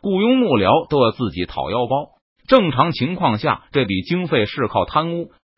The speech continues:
吃空饷之类的方法获得，而川西明军采用常备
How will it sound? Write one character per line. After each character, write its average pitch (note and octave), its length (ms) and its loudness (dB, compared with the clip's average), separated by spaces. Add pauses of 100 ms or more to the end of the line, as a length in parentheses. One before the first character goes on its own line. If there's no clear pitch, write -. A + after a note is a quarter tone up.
吃 G3+ 220 2
空 E3+ 200 2
饷 F#2+ 260 0
之 G3+ 220 -2
类 C#3+ 200 4
的 D#2+ 100 -2
方 E3 320 0
法 C2 200 0
获 C3+ 260 2
得， E2+ 80 -4 (480)
而 D#3+ 180 6
川 F#3+ 280 2
西 F3+ 140 -2
明 C#3 240 0
军 C3+ 200 -2
采 E2+ 240 -2
用 G2 200 -2
常 F3 300 -4
备 F#3 80 0